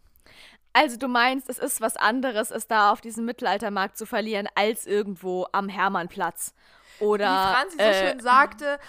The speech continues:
Speaker 2: also hättest du es jetzt auf der Deutzer Kirmes verloren,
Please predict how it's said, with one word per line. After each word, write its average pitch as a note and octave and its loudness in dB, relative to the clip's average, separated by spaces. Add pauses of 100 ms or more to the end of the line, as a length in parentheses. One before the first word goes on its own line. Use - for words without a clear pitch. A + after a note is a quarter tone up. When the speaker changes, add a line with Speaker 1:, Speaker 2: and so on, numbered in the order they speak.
(140)
Speaker 2:
also B3+ -4
hättest C#4+ -6
du D4 -10
es - -12
jetzt C4+ -8
auf C4 0
der B3 -6
Deutzer B3+ -2
Kirmes D4 -6
verloren, C#4+ -4